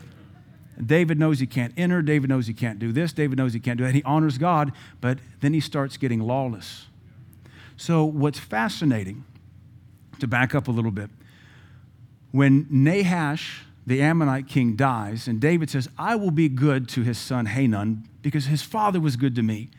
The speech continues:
And he sends his ambassadors. And his ambassadors say, "Hey, David sends his greetings. We want to be good to you."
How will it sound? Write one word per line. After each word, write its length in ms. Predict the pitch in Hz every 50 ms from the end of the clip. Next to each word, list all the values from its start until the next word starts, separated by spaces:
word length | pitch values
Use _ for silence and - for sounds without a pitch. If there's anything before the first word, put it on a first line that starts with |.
| - - - - - -
And 80 | 107
he 80 | 113 113
sends 300 | 107 - 180 185 190 170
his 120 | 175 156 160
ambassadors. 840 | 160 151 139 151 156 151 147 - - 113 101 92 90 - - - - - - - - - - - - - - - _ - - - - - - - - - - - - - - - - - -
And 80 | -
his 140 | 101 101 113
ambassadors 580 | 120 117 110 147 160 165 160 - - 143 127 -
say, 160 | - 147 135
"Hey, 280 | 147 180 190 180 151
David 380 | 123 110 143 156 160 156 160 139
sends 220 | - 165 156 143
his 100 | 143 135
greetings. 400 | 120 135 151 151 151 147 139 - - - - - - -
We 120 | 143 151
want 160 | 143 147 143 139
to 40 |
be 140 | 123 139 131
good 220 | 120 123 147 143 123
to 120 | - -
you." 160 | 113 107 104